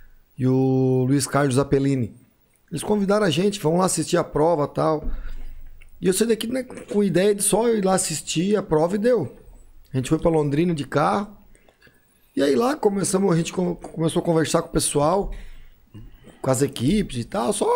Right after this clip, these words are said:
vendo questão de valores, como é que funcionava, como é que era. Eu nem sabia que era aluguel.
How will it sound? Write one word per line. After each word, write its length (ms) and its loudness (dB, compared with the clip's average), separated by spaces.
vendo 380 0
questão 260 0
de 80 0
valores, 500 2
como 140 -2
é 60 2
que 40 -12
funcionava, 800 -2
como 180 -6
é 60 -4
que 180 -8
era. 280 0
Eu 40 -2
nem 100 0
sabia 300 0
que 100 -4
era 100 0
aluguel. 680 0